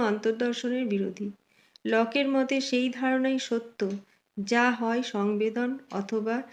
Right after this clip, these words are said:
অন্তর্দর্শনের মাধ্যমে লব্ধ, কিন্তু সহজাত ধারণার সংবেদন অথবা অন্তর্দর্শন কোনোভাবেই লব্ধ ও প্রামাণ্য নয়।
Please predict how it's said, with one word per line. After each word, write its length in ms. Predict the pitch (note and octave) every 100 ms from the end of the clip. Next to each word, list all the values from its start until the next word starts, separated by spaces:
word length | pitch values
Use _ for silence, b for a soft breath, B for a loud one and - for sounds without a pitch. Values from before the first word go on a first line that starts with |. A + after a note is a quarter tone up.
| B B -
অন্তর্দর্শনের 800 | G#3 G#3 A#3 A3+ A#3 A#3 A#3+ C4
মাধ্যমে 500 | A#3+ F#3 G3 A3 A#3+
লব্ধ, 380 | B3 F3+ E3+ - G3 G3+ b b b -
কিন্তু 300 | C4 C4+ C#4+
সহজাত 560 | C#4 G#3 G#3 B3 C4 C4
ধারণার 460 | B3 A3+ G#3+ G#3+ A#3+
সংবেদন 640 | A#3 G#3+ G3+ G#3 A3+ B3 B3+
অথবা 340 | G3+ F#3+ G#3+ A3+
অন্তর্দর্শন 640 | G#3 G3+ G#3 G#3+ A3+ - B3
কোনোভাবেই 640 | - F#3+ F#3+ G3+ G#3+ A#3+
লব্ধ 380 | A3+ G3 F#3+ G3+ A#3+ C4 B B B _
ও 60 | A3+ A#3+
প্রামাণ্য 540 | - G3+ G3 G3 G#3
নয়। 300 | G#3+ G3 E3+